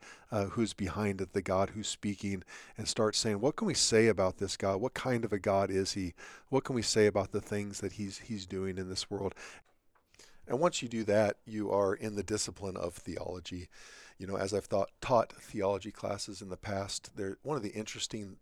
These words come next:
things that happens is you'll have people that are very mature in their faith who've been Christians for a long time, and they'll tell me perhaps halfway through the class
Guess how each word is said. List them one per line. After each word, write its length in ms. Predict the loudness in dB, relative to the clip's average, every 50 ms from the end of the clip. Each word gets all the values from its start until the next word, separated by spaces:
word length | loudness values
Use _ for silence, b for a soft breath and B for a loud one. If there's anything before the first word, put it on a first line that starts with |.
| -14 -10
things 260 | -8 -8 -6 -6 -4
that 140 | -2 -2 -4
happens 640 | -2 0 0 2 2 0 -2 -4 -6 -4 -4 -6 -6 B B B B B B B B -4
is 460 | 0 2 2 2 2 0 -2 -4 -4 -2 0
you'll 140 | 2 2
have 100 | 2 2
people 300 | 0 -2 -4 -2 0 0
that 160 | 0 2 2 2
are 220 | 2 0 0 -2 -2
very 180 | -2 -2 0
mature 480 | -2 -4 -6 -6 -6 -4 -2 -2 0 0
in 100 | -2 -2
their 120 | -4 -6
faith 400 | -8 -6 -4 -4 -2 -4 -4 -6
who've 240 | -8 -10 -10 -8 -8
been 140 | -10 -10 -10
Christians 420 | -8 -10 -10 -10 -10 -10 -12 -14
for 160 | -12 -8 -8 -6
a 60 | -6
long 200 | -6 -6 -8 -8
time, 360 | -6 -4 -2 -2 -2 -4 -8 B B B B B B B B B
and 140 | -4 -2 0
they'll 140 | 0 0
tell 260 | 2 2 2 2 2 2
me 160 | 0 -2 -4
perhaps 500 | -4 -4 -2 0 2 2 2 2 0 0
halfway 360 | 0 0 0 0 -2 -6 -6
through 240 | -6 -6 -8 -8 -6
the 80 | -6
class 520 | -6 -4 0 0 2 2 0 0 -2 -6